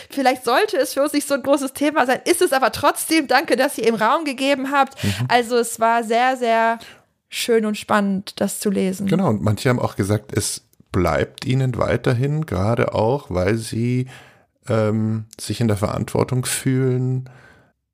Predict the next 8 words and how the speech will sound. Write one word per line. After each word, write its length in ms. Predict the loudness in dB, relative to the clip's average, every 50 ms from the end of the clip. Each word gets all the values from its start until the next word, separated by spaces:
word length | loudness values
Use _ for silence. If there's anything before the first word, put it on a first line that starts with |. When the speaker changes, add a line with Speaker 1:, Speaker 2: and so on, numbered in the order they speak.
| _ _ _ _ _ _ _ _
Speaker 2:
jetzt 240 | 0 0 0 0 0
zum 140 | 0 0 2
Beispiel, 540 | 2 2 0 0 -2 -2 -2 -4 -4 -4 -8 -10 -4
äh, 520 | -2 0 0 0 0 -2 -4 -4 -6 -6 -8 -8 -6
als 360 | -2 -2 -2 -2 -2 -4 -2
Mutter 440 | 0 0 0 2 2 0 0 0 -2 -2
ihre 320 | -4 -4 -4 -4 -8 -2
Tochter 720 | 0 0 0 0 -2 -4 -2 0 0 0 0 -2 -2 -6